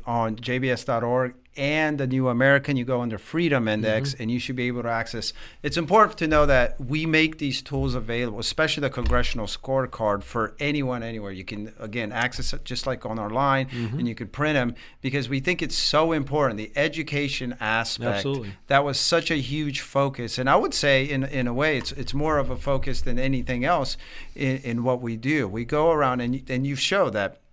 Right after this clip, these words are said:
Speaker 1: your members, uh, your, your, your coordinators, your sta-, our staff members,
Speaker 2: Mm-hmm.
Speaker 1: down to our,
Speaker 2: Mm-hmm.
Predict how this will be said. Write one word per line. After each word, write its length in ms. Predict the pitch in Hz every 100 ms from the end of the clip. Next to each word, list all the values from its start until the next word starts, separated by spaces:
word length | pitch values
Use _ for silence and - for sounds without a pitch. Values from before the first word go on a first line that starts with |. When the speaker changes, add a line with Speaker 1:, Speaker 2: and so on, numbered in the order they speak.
| - -
Speaker 1:
your 140 | 135 143
members, 600 | 156 185 170 180 - - -
uh, 280 | 131 117 120
your, 220 | 139 127
your, 380 | 127 139 123 117 - - -
your 140 | - 117
coordinators, 920 | - 175 180 175 170 165 165 165 -
your 80 | 117
sta-, 200 | 131 147
our 120 | 127
staff 360 | - 156 156 156
members, 320 | 151 156 139
Speaker 2:
Mm-hmm. 80 | 127
Speaker 1:
down 260 | 135 151 143
to 200 | 147 139
our, 220 | 131 127
Speaker 2:
Mm-hmm. 140 | 120